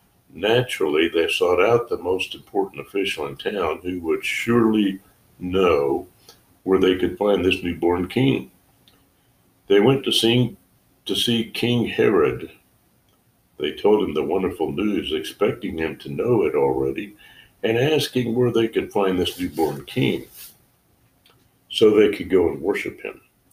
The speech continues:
Their news troubled King Herod. He called together the chief priests and the scribes and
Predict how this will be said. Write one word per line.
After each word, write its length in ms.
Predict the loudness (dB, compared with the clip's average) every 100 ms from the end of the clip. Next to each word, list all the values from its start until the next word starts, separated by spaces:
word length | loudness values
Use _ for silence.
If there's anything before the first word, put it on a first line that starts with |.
| _ _ _ _ _ _ _ _
Their 240 | 4 6
news 680 | 4 2 0 0 -4 -6 -10 -14 _ _ -20
troubled 640 | -4 -2 0 -4 -12 -14
King 280 | -14 -12 -12
Herod. 460 | -10 -10 -10 -14 _ _ _ _ _ _ _
He 80 | -16
called 420 | -8 -2 -2 -2
together 480 | -6 -2 0 2 -2
the 220 | -6 -10 -12
chief 360 | -10 -8 -8 -12 _ _
priests 500 | -10 -10 -10 -8 -8
and 140 | -6
the 80 | -6
scribes 600 | -6 0 0 2 -2 -4
and 140 | -8